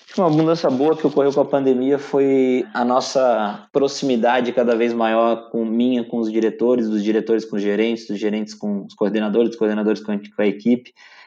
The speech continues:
Eu acho que, ao contrário de, ao invés de distanciar nesse sentido, a gente teve que intensificar rotinas de acompanhamento, a gente teve que tá mais próximo e, com isso,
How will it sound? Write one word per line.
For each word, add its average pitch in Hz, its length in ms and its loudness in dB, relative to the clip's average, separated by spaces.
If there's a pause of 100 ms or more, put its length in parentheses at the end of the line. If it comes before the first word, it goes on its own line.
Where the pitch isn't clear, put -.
(120)
Eu 107 120 0
acho 113 240 0
que, 113 180 4
ao 110 240 0
contrário 117 420 2
de, 113 280 0
ao 110 100 -4
invés 113 260 2
de 117 180 -2
distanciar 117 800 0
nesse 113 260 -6
sentido, 117 500 -2 (320)
a 101 80 -4
gente 113 180 -2
teve 113 200 0
que 123 120 -6
intensificar 123 760 -2
rotinas 113 640 -2
de 107 420 0
acompanhamento, 113 920 -2 (400)
a 101 80 -2
gente 107 260 -2
teve 110 160 2
que 113 440 0
tá 110 140 4
mais 110 280 0
próximo 123 680 0
e, 117 60 -2
com 120 260 0
isso, 131 560 0